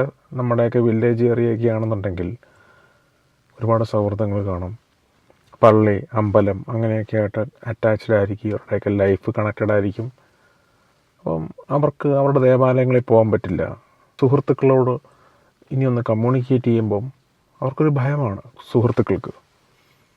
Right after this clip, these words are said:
നമ്മൾ നീതി നിഷേധിക്കപ്പെട്ട വ്യക്തിയാണെന്ന് അവരെ എങ്ങനെ ബോധ്യപ്പെടുത്തും? കോടതിയാണേ പോലും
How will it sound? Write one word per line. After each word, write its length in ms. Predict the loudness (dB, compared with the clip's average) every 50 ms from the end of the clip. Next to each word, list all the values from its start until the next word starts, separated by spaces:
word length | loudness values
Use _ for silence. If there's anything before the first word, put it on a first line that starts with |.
| _ _ _ _ _ _ _ _ _ _ _ -6
നമ്മൾ 600 | -4 -2 0 2 2 4 4 6 6 6 4 2 -4 -10 -20 _ _ _ 2
നീതി 420 | 4 6 6 8 8 6 6 6 6
നിഷേധിക്കപ്പെട്ട 840 | 6 4 4 4 4 4 4 4 4 4 4 4 4 2 4 4
വ്യക്തിയാണെന്ന് 560 | 4 4 2 2 2 2 4 4 4 2 -2
അവരെ 340 | -4 -2 -2 0 2 2 2 2
എങ്ങനെ 220 | 2 2 0 0
ബോധ്യപ്പെടുത്തും? 580 | 0 0 -2 -2 -2 -4 -4 -6 -4 -4 -6 -6 -8 _ _ _ _ _ _ _ _ _ _ _ -4
കോടതിയാണേ 680 | 2 4 6 6 6 6 6 4 4 2 2 0 -2 -2 0 0
പോലും 320 | 0 2 2 0 -2 -6